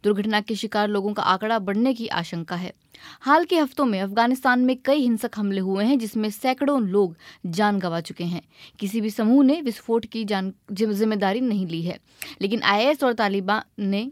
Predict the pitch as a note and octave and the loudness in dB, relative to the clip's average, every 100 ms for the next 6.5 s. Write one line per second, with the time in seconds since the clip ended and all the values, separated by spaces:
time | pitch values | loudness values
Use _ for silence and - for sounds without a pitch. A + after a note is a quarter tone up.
0 | - A3 D4 C#4+ G#3 A3+ G#3 F#3+ F#3 G#3 | -6 -2 -2 -2 -4 -4 -4 -4 -2 -4
1 | F3 E3+ G3 - D#3 D#3 E3 - _ _ | -4 -4 -8 -8 -6 -6 -6 -12 _ _
2 | _ _ - - - - - B3+ D4+ F4+ | _ _ -20 -20 -20 -20 -2 2 4 4
3 | F#4 F4 D#4+ E4 E4+ D#4+ E4+ C#4+ C4 - | 4 4 2 0 -2 0 2 2 2 0
4 | A3 G#3+ A3 D4 D4+ C4 A#3+ B3 B3+ A#3+ | -2 0 0 0 2 2 2 0 -2 -4
5 | - D#4 D4+ E4+ C#4+ A#3 A#3 - C4+ A#3+ | -6 -4 -2 0 0 0 0 -2 -2 -2
6 | G#3 G3 A#3+ A#3 E3 | -2 0 0 2 -2